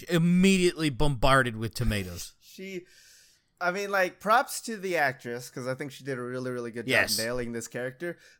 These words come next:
Speaker 2: But goddamn, do I fucking hate Allison, Little Miss Number Three or whatever number she is.
Speaker 1: Literally fucked up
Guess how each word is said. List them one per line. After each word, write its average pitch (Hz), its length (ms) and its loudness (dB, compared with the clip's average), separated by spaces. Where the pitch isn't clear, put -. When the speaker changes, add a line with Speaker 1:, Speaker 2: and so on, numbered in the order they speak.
Speaker 2:
But - 280 -8
goddamn, 139 720 -2
do 120 140 -2
I 117 120 0
fucking 135 640 -2
hate 123 380 -4
Allison, 110 760 -10
Little 120 220 -10
Miss 123 260 -8
Number 120 340 -8
Three 117 380 -12
or 113 140 -8
whatever 110 360 -10
number 110 300 -12
she 208 80 -6
is. 220 40 -4
Speaker 1:
Literally 240 520 -2
fucked - 640 2
up 170 220 6